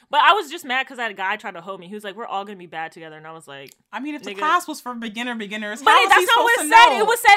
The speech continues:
Speaker 1: all levels. It said all levels. So I was like, "Why you try to hoe me? Why you try to hoe me?"
Speaker 2: Oh, they said all levels, A K A no level. <laughs>
Speaker 1: Right.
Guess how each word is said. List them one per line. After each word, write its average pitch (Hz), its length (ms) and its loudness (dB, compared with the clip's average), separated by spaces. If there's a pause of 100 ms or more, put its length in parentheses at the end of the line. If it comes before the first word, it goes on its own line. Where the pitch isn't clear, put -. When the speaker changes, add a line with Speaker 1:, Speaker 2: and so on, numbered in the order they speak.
Speaker 1:
all 311 280 2
levels. 254 320 0
It 254 120 -10
said 285 220 -4
all 247 260 -2
levels. 214 300 -8
So 254 80 -6
I 254 40 -2
was 269 120 -6
like, 240 120 -10
"Why 233 120 -2
you 285 100 -6
try 247 160 -6
to 247 60 -8
hoe 226 160 -10
me? 196 140 -14
Why 233 200 -6
you 285 80 -6
try 233 140 -8
to 226 60 -8
hoe 190 120 -8
me?" 151 80 -10
Speaker 2:
Oh, 147 300 -14
they 156 100 -16
said 160 160 -16
all 156 220 -8
levels, 151 400 -16
A 165 100 -14
K 156 680 -18
A - 60 -20
no 175 240 -10
level. 170 420 -10
<laughs> - 40 -20 (440)
Speaker 1:
Right. 262 540 -2